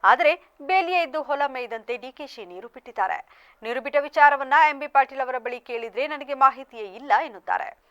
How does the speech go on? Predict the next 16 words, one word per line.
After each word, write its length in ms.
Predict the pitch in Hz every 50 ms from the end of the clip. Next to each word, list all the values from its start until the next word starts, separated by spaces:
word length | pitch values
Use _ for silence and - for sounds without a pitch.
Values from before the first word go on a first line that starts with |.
| _ _ _ _ _ - 349
ಹೆಚ್ಚು 200 | 370 370 - 440 359 349
ನೀರಿದ್ದು 340 | 359 330 311 302 - 320 359 349
ಅದನ್ನು 240 | 277 262 285 294 302 262 269
ಬಿಟ್ಟರೆ 260 | 254 - 262 240 240 202 180 190
ಏನು 120 | 226 285 330 -
ತಪ್ಪು 180 | 349 320 - 285 269
ಎಂದು 120 | 247 277 311 269
ಡಿ 60 | 349 349 -
ಕೆ 80 | 320 269 -
ಶಿ 100 | 240 262 240 262
ಹೇಳ್ತಾರೆ. 400 | 208 180 - - - - - - - _ _ _ _ - _ _ -
ನೀರಿನ 260 | 240 302 370 403 440 415 403
ವಿಚಾರವಾಗಿ 500 | - 392 381 381 359 330 339 339 311 330
ಅವರ 140 | 311 311 302 302 -
ಸ್ನೇಹಿತರಾದ 560 | - 285 294 277 285 - 285 262 254 240 247 262 277 -
ತಮಿಳುನಾಡಿನವರನ್ನ 760 | 254 247 240 254 247 247 240 240 220 220 208 208 208 196 208